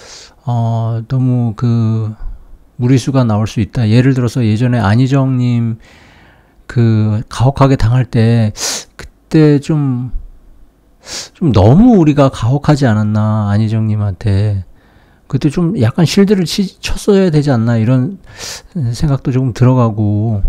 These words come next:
그런 생각이 들어갑니다. 아무튼 그 당시에 뭐, 어, 제가 기억하기로는 그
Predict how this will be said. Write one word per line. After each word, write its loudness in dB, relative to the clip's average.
그런 -2
생각이 0
들어갑니다. -2
아무튼 0
그 -12
당시에 0
뭐, -2
어, -4
제가 0
기억하기로는 0
그 -2